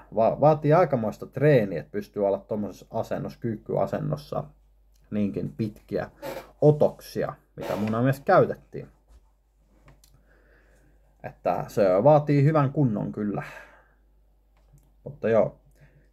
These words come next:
tää on upeimpia ja hahmoja todellakin lähdettiin kakkoskaudessa niinku näyttämään paljon enemmän,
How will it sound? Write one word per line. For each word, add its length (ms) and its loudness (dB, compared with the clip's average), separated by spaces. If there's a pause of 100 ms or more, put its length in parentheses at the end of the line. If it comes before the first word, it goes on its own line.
tää 160 -2
on 260 2 (1200)
upeimpia 520 0
ja 120 0
hahmoja 440 2
todellakin 560 -6 (100)
lähdettiin 580 -6 (960)
kakkoskaudessa 800 2
niinku 180 -4
näyttämään 640 -4
paljon 460 2 (100)
enemmän, 720 -2